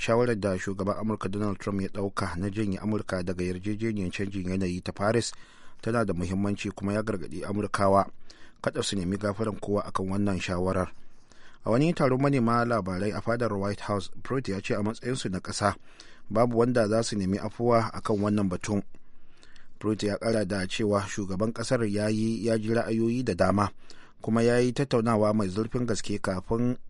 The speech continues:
ya ɗauki shawara akan wannan canjin yanayi wanda ya janye Amurka daga wannan yarjejeniyar Paris mai ɗimbin tarihi. Sai dai Pruitt ya bai ba da ansa a kan tambayoyi da aka mai kai tsaye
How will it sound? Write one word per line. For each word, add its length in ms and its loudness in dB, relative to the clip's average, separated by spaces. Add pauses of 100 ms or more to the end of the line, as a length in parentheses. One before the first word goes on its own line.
ya 140 -2
ɗauki 480 -4
shawara 440 2
akan 260 0
wannan 400 0
canjin 460 -2
yanayi 440 0 (460)
wanda 240 2
ya 80 2
janye 460 0
Amurka 560 0
daga 240 -4
wannan 240 0
yarjejeniyar 800 0
Paris 420 0
mai 160 -4
ɗimbin 360 2
tarihi. 600 0 (840)
Sai 180 2
dai 120 4
Pruitt 300 2
ya 320 4
bai 260 6
ba 160 6
da 140 4
ansa 540 4
a 100 -6
kan 400 2
tambayoyi 640 4
da 160 -2
aka 120 0
mai 200 4
kai 160 2
tsaye 400 0